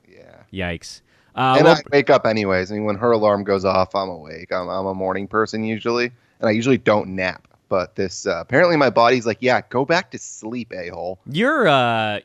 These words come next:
Speaker 2: you're ready to have a child. You guys, uh, <laughs> you guys wanna just pop one out? And you're
Speaker 1: You know
Speaker 2: already
Speaker 1: what's funny about that is that I've told Alex, I've been like, "You know that I'm fine when we have a kid 'cause I can sleep and I can wake up at all different hours.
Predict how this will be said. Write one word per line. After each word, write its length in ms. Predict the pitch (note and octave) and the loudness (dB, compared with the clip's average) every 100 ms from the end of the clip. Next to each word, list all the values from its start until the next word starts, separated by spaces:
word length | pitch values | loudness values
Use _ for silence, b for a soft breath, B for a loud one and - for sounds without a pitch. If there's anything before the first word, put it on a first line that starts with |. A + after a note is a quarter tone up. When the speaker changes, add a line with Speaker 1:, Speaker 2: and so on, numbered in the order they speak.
| - | -10
Speaker 2:
you're 260 | B2 A3 | -4 -4
ready 340 | A#3 G3 G3 F#3+ | 0 0 2 0
to 280 | F#3 F3+ D#3+ | 0 2 0
have 280 | E3 F#3+ D#3+ | -4 -6 -8
a 20 | |
child. 640 | - - G3+ D4 D3 F#2+ | -8 -2 2 2 0 -2
You 120 | A#2+ D3 | -6 0
guys, 320 | F3 F#3 E3 | 0 0 2
uh, 160 | F3 - | 2 2
<laughs> 300 | - - - | -4 -10 0
you 60 | |
guys 260 | A3+ G3+ - | 4 4 2
wanna 140 | F#3+ | 0
just 200 | G3 - | 0 -4
pop 300 | - C#3+ D#3+ | 2 2 4
one 160 | E3+ D3+ | 2 0
out? 220 | E3 G#3 | 2 2
And 100 | G3 - B B B B | 2 -2 B B B B
you're 140 | F3+ | 6
Speaker 1:
You 20 | |
know 60 | G3 | 8
Speaker 2:
already 80 | G#3 | 8
Speaker 1:
what's 100 | D#3+ | 6
funny 260 | - A2 A2+ | 0 2 4
about 260 | A#2+ B2 | 4 4
that 180 | C3+ C3+ | 4 4
is 60 | A#2+ | 2
that 100 | A#2 | 0
I've 160 | G#2+ | 0
told 300 | - G#2+ G#2 | -2 -6 -6
Alex, 320 | G2 F#2+ F2+ G2+ | -4 -6 -6 -12
I've 60 | |
been 100 | G2 | -10
like, 160 | G2+ G2 - | -10 -12 -6
"You 120 | A#2+ | -4
know 280 | B2 B2 D3 | 2 2 4
that 160 | C#3 G2+ | 0 0
I'm 280 | G2 G2+ | -2 -2
fine 400 | G2+ - G2 G2+ | -6 -6 -4 -4
when 80 | G2 | -6
we 100 | G2 | -8
have 120 | F#2 | -8
a 40 | F2 | -10
kid 400 | - G2 E2+ - | -8 -6 -6 -10
'cause 160 | G2 - | -10 -2
I 180 | G2+ | 0
can 260 | G2+ G#2+ F#2 | 0 -6 -8
sleep 560 | - - G2+ G#2 A2 - | -10 -12 -6 -6 -2 0
and 100 | G2+ | 0
I 100 | F#2+ | -2
can 180 | G2 | -4
wake 240 | F#2+ F#2+ F#2+ | -2 -2 0
up 220 | F#2+ - | 0 0
at 100 | F#2+ | 0
all 200 | G2+ G#2 | 4 2
different 300 | F#2+ - F#2+ | 2 -4 -2
hours. 360 | G2 F#2 F2 | -2 -2 -8